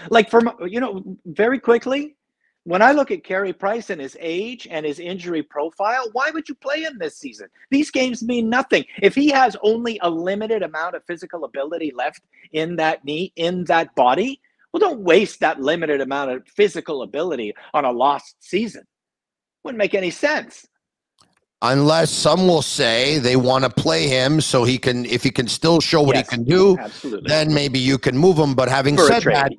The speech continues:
Speaker 1: yeah.
Speaker 2: if they're not a very good team this year, I don't wanna put Carey in this situation. I'll get Carey back in there when they actually have a better team and they'll play better in front of him. Now, J F Chaumont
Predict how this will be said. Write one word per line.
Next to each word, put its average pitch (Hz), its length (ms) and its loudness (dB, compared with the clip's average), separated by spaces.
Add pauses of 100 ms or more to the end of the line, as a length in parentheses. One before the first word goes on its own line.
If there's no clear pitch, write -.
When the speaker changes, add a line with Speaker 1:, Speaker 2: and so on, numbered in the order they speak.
Speaker 1:
yeah. 143 180 -2
Speaker 2:
if 147 200 0
they're 160 100 0
not 208 240 4
a 208 60 4
very 185 320 4
good 156 240 0
team 226 240 2
this 147 280 2
year, 143 300 2 (240)
I 170 100 4
don't 240 140 6
wanna 175 180 4
put 156 260 0
Carey 160 340 4
in 151 80 2
this 151 160 4
situation. 156 760 2 (320)
I'll 240 160 6
get 208 220 0
Carey 185 320 4
back 156 320 2
in 254 160 4
there 185 260 4 (160)
when 160 180 2
they 170 120 2
actually 190 360 2
have 160 140 4
a 151 80 4
better 240 300 2
team 185 440 0
and 156 80 2
they'll 175 120 4
play 190 180 2
better 202 320 4
in 170 220 2
front 247 240 2
of 180 80 2
him. 104 180 0
Now, 151 300 2 (760)
J 208 220 2
F 247 120 4
Chaumont 185 540 4